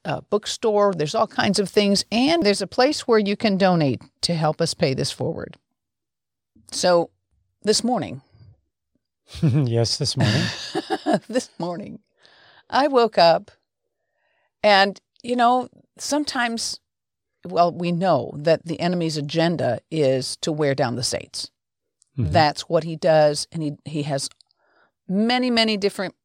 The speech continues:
Speaker 1: tricks that he uses to do it. And, you know, if he can't get you to fall into some kind of a temptation to sin, maybe he gets you into a temptation to be busy,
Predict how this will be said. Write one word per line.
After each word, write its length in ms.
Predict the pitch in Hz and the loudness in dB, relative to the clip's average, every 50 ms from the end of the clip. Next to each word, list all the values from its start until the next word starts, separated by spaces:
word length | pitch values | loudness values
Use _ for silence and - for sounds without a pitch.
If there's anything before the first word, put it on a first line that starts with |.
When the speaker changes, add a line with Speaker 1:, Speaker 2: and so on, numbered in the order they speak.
| _ _ _ _ | _ _ _ _
Speaker 1:
tricks 420 | - - - 208 196 185 - - - | -8 -2 0 0 0 0 -2 -4 -4
that 160 | - 180 165 | -4 -4 -4
he 80 | 196 | -6
uses 720 | 185 180 170 175 165 160 156 - 165 156 151 - - - - - | -6 -6 -4 -4 -4 -4 -2 -2 -4 -4 -4 -4 -8 -8 -8 -6
to 120 | - 170 | -6 -4
do 180 | 151 156 117 82 | -2 -2 -2 -2
it. 220 | - - - - - _ _ _ _ _ _ _ _ _ | -4 -6 -10 -16 -18 _ _ _ _ _ _ _ _ _
And, 440 | - 151 135 131 139 143 143 - - | 0 2 4 4 4 2 -2 -6 -10
you 160 | - - 156 | -6 -4 -2
know, 80 | 151 156 | -2 -2
if 120 | 151 - | -2 -2
he 100 | - 196 | -4 -6
can't 320 | - - 226 220 - - 190 | -4 -2 -2 -2 -2 -2 -2
get 260 | - 202 202 - - | 0 0 0 0 -4
you 60 | 208 | -4
to 180 | 180 - 202 196 | -4 -4 -6 -8
fall 340 | - - - 202 180 180 170 | -6 0 2 4 4 4 2
into 300 | - 185 165 - 190 170 | -2 -4 -4 -4 -4 -4
some 260 | - - 175 175 170 | -2 -2 -2 -2 -4
kind 240 | - - 190 185 190 | -4 -4 -2 -2 0
of 120 | 190 226 | 0 -2
a 40 | 214 | -4
temptation 840 | - - - 196 196 - - 196 170 175 170 - 196 185 170 160 - | -2 -4 -4 -4 -4 -4 -4 -2 -2 -2 -2 -4 -4 -6 -6 -6 -6
to 120 | - 190 | -6 -6
sin, 680 | 165 - - - 214 190 175 165 165 160 165 165 170 - _ _ _ _ _ _ _ _ _ _ - 156 - - | -6 -6 -6 -6 -4 -2 -2 -2 -2 -2 -2 -4 -6 -8 _ _ _ _ _ _ _ _ _ _ -20 -20 -16 -12
maybe 320 | 180 185 170 160 165 160 185 | -8 -4 -2 -2 -2 -2 -4
he 160 | 151 196 190 | -4 -4 -4
gets 320 | 180 - 196 190 - - | -2 -2 -4 -4 -2 -4
you 120 | - 208 196 | -4 -4 -4
into 220 | 190 190 - 202 | -4 -4 -2 -4
a 60 | 185 | -4
temptation 540 | 180 - 214 202 - - 208 214 - - 233 | -2 -2 -4 -2 0 0 0 0 0 -2 -4
to 80 | 226 233 | -4 -2
be 100 | 285 285 | -2 -2
busy, 460 | 262 339 349 254 208 170 - - _ | -2 -2 -2 -4 -4 -8 -10 -12 _